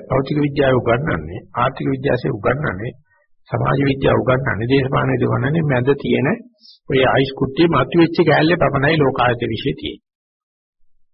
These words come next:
මතු වෙච්ච ප්‍රකාශ වෙච්ච කොටස පමණයි. ඒවල අනෙක් කට්ටියට වෛරත් කරනවා, හාස්‍ය කරනවා. ඒක ගුප්ත ධර්ම කියලා කතා කරනවා. නමුත් සරුවචන් වහන්සේ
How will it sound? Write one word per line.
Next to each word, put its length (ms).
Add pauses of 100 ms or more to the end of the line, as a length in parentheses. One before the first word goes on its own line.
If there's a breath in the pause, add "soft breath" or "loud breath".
(1500)
මතු 280
වෙච්ච 260
ප්‍රකාශ 420
වෙච්ච 240
කොටස 280
පමණයි. 380 (1300)
ඒවල 260
අනෙක් 260
කට්ටියට 400
වෛරත් 400
කරනවා, 420 (340)
හාස්‍ය 480
කරනවා. 420 (400 loud breath)
ඒක 240 (120)
ගුප්ත 300
ධර්ම 280
කියලා 240
කතා 220
කරනවා. 320 (1300 loud breath)
නමුත් 240
සරුවචන් 520
වහන්සේ 460